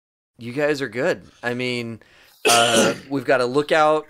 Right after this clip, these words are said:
slash distraction making a dance contest happen <laughs> out in the, out in the club. Uh, you guys are with, uh, kind of a nervous tech, but he is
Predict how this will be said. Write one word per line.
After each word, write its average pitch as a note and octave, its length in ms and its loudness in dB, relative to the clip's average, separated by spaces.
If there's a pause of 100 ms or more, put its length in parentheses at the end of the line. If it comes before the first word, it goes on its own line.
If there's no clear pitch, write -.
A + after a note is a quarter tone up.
slash B2+ 420 0
distraction C#3 880 -4
making B2+ 640 -8
a A2+ 380 -2
dance A#2+ 240 -6
contest C#3 400 -4
happen D#3 400 -4 (160)
<laughs> - 260 -8 (720)
out C3+ 460 0
in D#3 160 -12
the, B2 380 -2
out C3 160 0
in C3 100 -6
the B2+ 80 -10
club. F3+ 400 -2 (380)
Uh, A2+ 240 2
you A#2+ 160 -8
guys C3 360 -2
are C3 100 -6
with, B2+ 320 -4
uh, B2 180 -2
kind B2+ 180 -4
of A#2+ 60 -6
a B2 40 -2
nervous A#2+ 320 -4
tech, F3 320 -4
but A2+ 160 -2
he A#2+ 220 -8
is A#2 600 -8